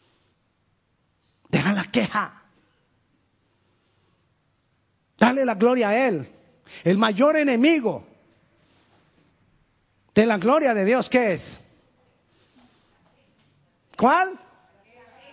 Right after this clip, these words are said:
Ah, lo dijo usted. Es la queja. Pero Dios quiere que le demos a Él más y más de su gloria. Hay algo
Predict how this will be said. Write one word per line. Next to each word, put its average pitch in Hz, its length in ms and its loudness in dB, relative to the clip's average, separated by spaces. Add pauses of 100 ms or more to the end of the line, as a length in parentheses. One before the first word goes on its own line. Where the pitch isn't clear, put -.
(500)
Ah, 139 380 -8
lo 120 100 -6
dijo 131 200 -6
usted. 120 340 -12 (1600)
Es 117 100 -10
la 165 140 -4
queja. 101 400 -12 (2250)
Pero 117 260 -4
Dios 143 380 -2 (220)
quiere 131 340 -2
que 127 100 -8
le 110 160 -6
demos 120 380 -6
a 110 100 -6
Él 113 220 -8 (400)
más 123 600 -10 (440)
y 107 120 -10
más 95 600 -12 (120)
de - 100 -16
su - 160 -14
gloria. 90 460 -18 (2500)
Hay 143 220 -6
algo 170 320 -6